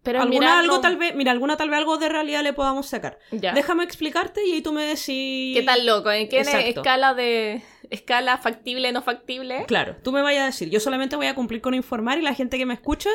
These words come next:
Speaker 1: Ya,
Speaker 2: ellos
Speaker 1: cinco,
Speaker 2: verán qué opinan.
Speaker 1: sí, puntuación, voy a dar puntuación al tiro. Una tabla para que ustedes también hagan su tabla ahí en, en la casa.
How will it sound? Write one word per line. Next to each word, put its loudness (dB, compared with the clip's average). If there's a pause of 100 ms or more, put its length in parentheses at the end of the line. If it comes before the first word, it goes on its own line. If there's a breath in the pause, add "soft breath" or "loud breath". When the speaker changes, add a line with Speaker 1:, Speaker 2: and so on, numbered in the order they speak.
Speaker 1:
Ya, 0
Speaker 2:
ellos -4
Speaker 1:
cinco, 4
Speaker 2:
verán 6
qué 2
opinan. -4
Speaker 1:
sí, -4
puntuación, -2
voy -2
a 2
dar 0
puntuación -4
al -4
tiro. -8
Una -4
tabla 2
para -2
que -6
ustedes -4
también -4
hagan -2
su -6
tabla 0
ahí 0
en, -4
en -2
la 0
casa. -12